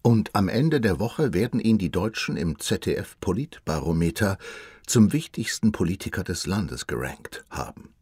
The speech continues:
Kanzler konnte er nicht werden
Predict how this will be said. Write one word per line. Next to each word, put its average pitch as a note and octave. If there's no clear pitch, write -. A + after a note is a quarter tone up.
Kanzler G#2
konnte A2
er G2
nicht F#2+
werden F2+